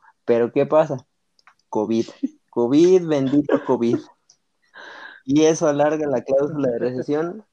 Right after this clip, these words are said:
porque en la temporada no se terminó ni en mayo ni el, ni el diez de junio. Por lo cual, en teoría,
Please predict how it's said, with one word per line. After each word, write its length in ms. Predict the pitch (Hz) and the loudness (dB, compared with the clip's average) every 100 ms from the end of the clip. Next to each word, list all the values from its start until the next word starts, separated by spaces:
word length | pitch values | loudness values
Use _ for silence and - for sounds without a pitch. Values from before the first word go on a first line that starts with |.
| _ | _
porque 300 | 117 113 110 | -6 -4 -6
en 160 | 110 113 | -6 -4
la 160 | 107 | -4
temporada 440 | 110 110 113 123 135 | -4 -4 2 2 2
no 180 | 120 120 | -2 -4
se 120 | 131 | -6
terminó 500 | - 101 101 104 113 | -6 -6 -6 -8 -10
ni 200 | 117 110 110 | -8 -6 -4
en 100 | 117 | -2
mayo 380 | 143 170 185 202 | 0 0 0 -4
ni 340 | - 113 110 110 | -6 -4 -2 -2
el, 160 | 104 110 | -4 -4
ni 240 | 117 110 | -4 -4
el 80 | 107 | -4
diez 280 | 104 107 104 | -2 -2 -2
de 80 | 110 | -6
junio. 320 | 139 143 127 _ _ - _ _ _ - - | -4 -6 -8 _ _ -20 _ _ _ -20 -2
Por 140 | 131 | 2
lo 160 | 127 120 | 4 4
cual, 380 | 127 127 143 - _ - | 4 2 0 -8 _ -6
en 220 | 156 160 | -2 0
teoría, 460 | 143 123 135 151 | 0 2 2 0